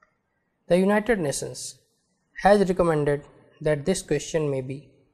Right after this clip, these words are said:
given top priority. In India, up to nineteen sixty-one, census data on migration were obtained through particulars of the birthplace.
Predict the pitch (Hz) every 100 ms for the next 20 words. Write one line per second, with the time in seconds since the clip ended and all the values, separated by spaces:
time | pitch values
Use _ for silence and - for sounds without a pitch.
0 | _ _ _ 147 143 156 - 160 - -
1 | 123 135 156 160 - - _ _ _ _
2 | _ _ _ _ _ _ _ _ _ _
3 | 185 185 160 131 127 135 - _ _ _
4 | _ _ _ _ _ _ _ 180 170 -
5 | 175 156 147 143 196 175 - - 147 131
6 | 120 - - _ _ _ _ _ _ _
7 | _ _ - - 165 156 180 156 143 151
8 | 147 143 131 127 - - 135 143 - _
9 | _ _ _ _ _ 165 170 170 - -
10 | 175 180 175 160 151 156 - _ _ -
11 | 147 156 156 156 - 139 139 147 135 135
12 | 131 - - 160 151 -